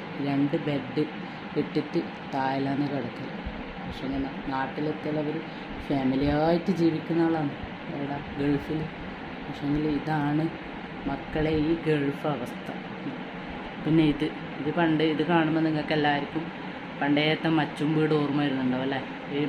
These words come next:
മച്ചിട്ട വീട് ഇങ്ങനെ ഉണ്ടാവുക, പണ്ടേത്തെ ഈ കൈക്കോലൊക്കെ ഇങ്ങനെ ഇട്ടിട്ട് ഇങ്ങനെ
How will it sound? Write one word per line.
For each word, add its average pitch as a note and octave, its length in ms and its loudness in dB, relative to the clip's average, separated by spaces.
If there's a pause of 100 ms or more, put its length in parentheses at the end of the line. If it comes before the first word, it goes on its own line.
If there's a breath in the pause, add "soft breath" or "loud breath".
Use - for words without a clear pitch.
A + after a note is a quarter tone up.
മച്ചിട്ട C#3 360 -2 (140)
വീട് D3+ 220 2
ഇങ്ങനെ D3 280 4
ഉണ്ടാവുക, B2+ 340 0
പണ്ടേത്തെ C3 480 0 (460)
ഈ C#3+ 60 2 (100)
കൈക്കോലൊക്കെ D3+ 800 2
ഇങ്ങനെ D#3+ 260 6
ഇട്ടിട്ട് E3 440 0 (960)
ഇങ്ങനെ D#3 220 6